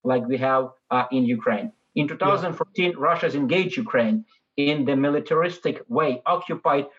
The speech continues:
Speaker 1: part of the sovereign country against Budapest Memorandum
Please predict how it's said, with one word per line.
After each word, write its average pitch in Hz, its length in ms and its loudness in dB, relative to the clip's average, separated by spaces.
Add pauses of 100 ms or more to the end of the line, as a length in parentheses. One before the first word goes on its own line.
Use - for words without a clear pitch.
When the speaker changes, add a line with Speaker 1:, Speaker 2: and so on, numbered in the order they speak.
(140)
Speaker 1:
part 170 180 4
of 175 80 0
the 151 80 -2
sovereign 151 460 0
country 165 440 -2
against 143 460 0
Budapest 151 520 0
Memorandum 139 800 0